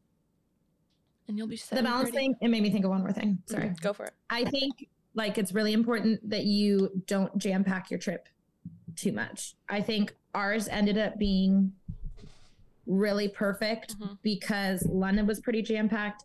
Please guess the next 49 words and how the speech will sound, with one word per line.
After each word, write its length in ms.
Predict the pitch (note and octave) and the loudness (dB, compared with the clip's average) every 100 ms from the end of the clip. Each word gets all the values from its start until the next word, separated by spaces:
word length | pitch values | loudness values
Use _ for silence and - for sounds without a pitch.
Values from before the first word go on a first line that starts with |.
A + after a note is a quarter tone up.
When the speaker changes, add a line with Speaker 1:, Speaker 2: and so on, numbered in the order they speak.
| - | 0
Speaker 2:
and 180 | F#3+ | 2
Rome 200 | F#3 F#3 | 2 4
was 160 | G3+ F#3+ | 2 2
pretty 200 | A3 G#3 | -2 -2
jam 280 | G3+ G#3+ G#3 | 0 0 0
packed, 400 | G#3+ G#3 - - _ _ _ - | 0 -4 -8 -16 _ _ _ -4
but 120 | G3 | 0
we 80 | G3 | 0
had 180 | F#3+ | -2
south 280 | - G3 F#3 | -4 -4 -4
of 80 | F#3 | -4
France 240 | G3 F#3 | -2 0
in 80 | F#3 | 2
the 60 | F#3 | 4
middle 200 | F3+ F#3 | 4 2
that 140 | F3+ | 0
was 160 | E3+ D#3 | -2 -2
really 680 | E3+ F3 G3 G3 F#3+ F3+ F3+ | 0 2 4 4 2 2 2
laid 520 | F3 F3+ F3 F3 F3 | 2 0 0 -2 -4
back. 500 | G#3 - - A#3 - A3 | -6 -6 -6 -8 -10 -14
Speaker 1:
Mm-hmm. 280 | F#3+ F#3+ F#3+ _ _ _ _ _ _ _ _ _ _ _ F#3+ | -12 -14 -16 _ _ _ _ _ _ _ _ _ _ _ -8
Speaker 2:
Don't 560 | F#3 G#3+ A3 B3 B3 - _ _ _ _ _ _ _ _ | -2 0 4 4 2 -4 _ _ _ _ _ _ _ _
start 440 | - - B3 A#3+ | -8 -2 -2 -2
saying, 400 | A#3+ B3+ A#3 G#3+ | -2 0 2 2
"I'm 140 | G3 G#3 | 0 0
gonna 120 | G#3+ | 2
go 120 | G#3+ | 2
to 280 | G#3 G3+ G3 | 2 0 0
Naples, 380 | G#3 G3+ G3+ F#3+ | 0 0 0 2
I'm 80 | G3 | 4
gonna 100 | F#3+ | 2
go 100 | F#3+ | 2
to 60 | F#3 | 2
Pompeii, 480 | G3 F#3+ F#3+ F#3 | 4 4 4 2
I'm 140 | F#3 F#3 | 2 4
gonna 100 | F3+ | 4
go 100 | F#3 | 2
to 80 | F3+ | 0
Positano," 720 | G3 F#3 F#3 G3 F#3+ F3+ F3 - - - - | 0 -2 -2 0 2 2 0 -4 -20 -20 -6
and 120 | G3+ - | -2 0
overbook 460 | G#3 G#3+ A3+ A#3 | 0 2 0 -2
yourself 480 | G#3+ G3+ G3 F#3+ F#3+ - | -4 -2 -2 -2 -4 0
and 180 | G3+ F#3+ | 4 4
not 240 | F#3 - | 2 -2
actually 380 | - F#3 - G#3+ | -6 -6 -2 0
be 180 | G3 F#3+ | 2 2
able 160 | F#3+ F#3 | 2 -2
to 160 | - | -2
relax 760 | F3 E3+ D3 E3 F#3 - - | 0 0 -2 -4 -6 -8 -10